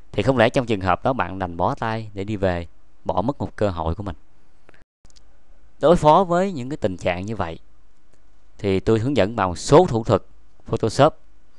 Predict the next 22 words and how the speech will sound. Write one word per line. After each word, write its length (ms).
và 120
đặc 140
biệt 280
là 360
ghép 180
ảnh 220
tách 160
nền 320
vẫn 160
còn 200
giữ 140
nguyên 220
tóc 180
mà 80
không 340
sử 120
dụng 180
một 120
bộ 120
lọc 200
nào 180
cả. 240